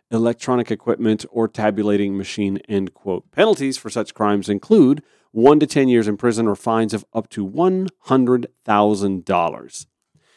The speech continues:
Some of those could be some of the minions that were threatening the lives of those poll workers. That one may actually cast a shadow on Donald himself.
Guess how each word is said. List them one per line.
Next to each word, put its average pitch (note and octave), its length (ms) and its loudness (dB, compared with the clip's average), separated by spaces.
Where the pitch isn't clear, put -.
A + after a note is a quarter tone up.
Some B2+ 320 2
of A#2 100 0
those B2+ 240 4
could A2+ 220 0
be A#2+ 220 4
some A#2 260 0
of G2+ 160 -2
the A2+ 180 0
minions D3 760 4
that A2+ 220 0
were A#2 140 0
threatening C#3 680 0
the C3+ 80 0
lives C3+ 400 2
of B2+ 140 -2
those C3+ 200 2
poll F3 240 -2
workers. E3+ 680 -2
That G#2 460 0
one A2+ 400 2
may C3 580 6
actually G#2 680 -2
cast - 320 -14
a - 20 -8
shadow F#2+ 320 0
on G#2+ 140 6
Donald G2 300 2
himself. G#2 500 -2